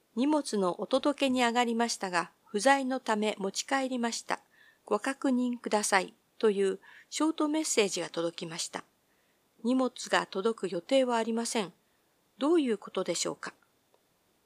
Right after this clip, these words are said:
アドバイス。宅配業者の不在通知を装った偽メッセージが届き、記載された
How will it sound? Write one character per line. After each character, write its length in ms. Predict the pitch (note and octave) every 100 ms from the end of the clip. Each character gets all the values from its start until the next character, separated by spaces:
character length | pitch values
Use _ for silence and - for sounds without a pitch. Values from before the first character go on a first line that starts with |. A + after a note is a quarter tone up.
| _ _
ア 100 | E3+
ド 160 | F#3 A3+
バ 140 | A3
イ 80 | F#3
ス。 240 | - - - _ _ _ _ _ _ _ _ _ _ _ _ _ _
宅 300 | - - D4+
配 240 | D#4+ D#4 C4
業 180 | D4
者 180 | C4+ G#3
の 280 | F3 E3+ E3 - -
不 160 | - G3+
在 280 | D4 D4+
通 320 | - - C#4 A#3
知 240 | - F3+
を 120 | E3+
装 340 | F3+ E3+ A#3 A3
っ 60 | _ -
た 200 | F#3 - - G#3
偽 80 | G#3+ D#4
メ 100 | C#4+
ッ 40 | D#4
セ 220 | - A3+
ー 60 | F3+
ジ 120 | E3+
が 120 | D#3+
届 320 | - F3 F3
き、 220 | - E3+ - _ _ _ -
記 100 | -
載 220 | A#3+ A#3
さ 160 | - G#3+
れ 120 | G#3+
た 260 | - G3